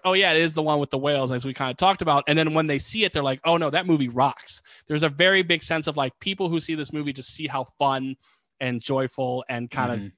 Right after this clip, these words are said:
Speaker 1: silly it is. And there's a big part of the Star Trek fandom that likes this movie even better than Wrath of Khan. That Wrath of Khan and Voyage Home are always one and two,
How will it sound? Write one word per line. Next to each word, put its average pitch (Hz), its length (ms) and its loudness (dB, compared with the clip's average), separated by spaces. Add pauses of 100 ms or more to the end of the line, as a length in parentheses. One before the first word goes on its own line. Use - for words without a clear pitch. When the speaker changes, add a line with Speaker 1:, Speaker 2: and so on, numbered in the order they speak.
(120)
Speaker 1:
silly 147 400 -2
it 131 80 -4
is. 120 300 -4 (360)
And 135 440 0
there's 160 220 2
a 165 60 0
big 180 280 2
part 190 180 6
of 185 60 0
the 175 80 -2
Star 165 240 2
Trek 156 220 -4
fandom 147 640 0 (420)
that 139 320 2 (160)
likes 143 280 2
this 156 240 -4
movie 143 320 -6
even 135 180 -6
better 131 280 -4
than 123 140 -6
Wrath 120 220 -4
of - 100 -18
Khan. 107 280 -6
That 120 160 -6 (140)
Wrath 226 180 2
of 220 80 -2
Khan 208 200 0
and 190 120 -2
Voyage 165 280 -2
Home 160 140 0
are 151 80 0
always 156 360 2
one 147 180 -2
and 143 140 -4
two, 151 340 -4